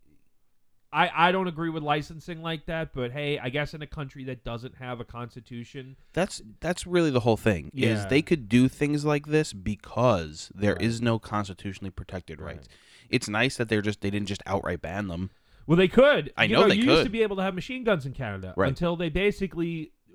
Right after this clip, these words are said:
Speaker 1: it, it's crazy how they did that. So back in the day, you used to be able to buy machine guns in Canada as a person, right?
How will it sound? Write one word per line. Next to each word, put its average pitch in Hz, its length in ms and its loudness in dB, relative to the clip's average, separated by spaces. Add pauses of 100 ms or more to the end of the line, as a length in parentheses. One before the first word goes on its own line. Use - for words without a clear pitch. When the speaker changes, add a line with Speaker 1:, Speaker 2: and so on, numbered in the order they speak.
(340)
Speaker 1:
it, 151 280 -6
it's 180 120 0
crazy 208 360 0
how 175 100 0
they 156 120 -2
did 139 160 -8
that. 110 120 -8
So 127 160 -2
back 175 300 -8
in 233 80 -8
the 226 40 -4
day, 165 180 -2
you 139 100 -2
used 151 140 -6
to - 40 -12
be 160 60 -6
able 143 160 -8
to 135 60 -2
buy 120 180 -4
machine 120 320 -10
guns 104 220 -8
in 101 60 -14
Canada 101 320 -12
as 98 140 -12
a 101 60 -14
person, 104 340 -14
right? 117 240 -14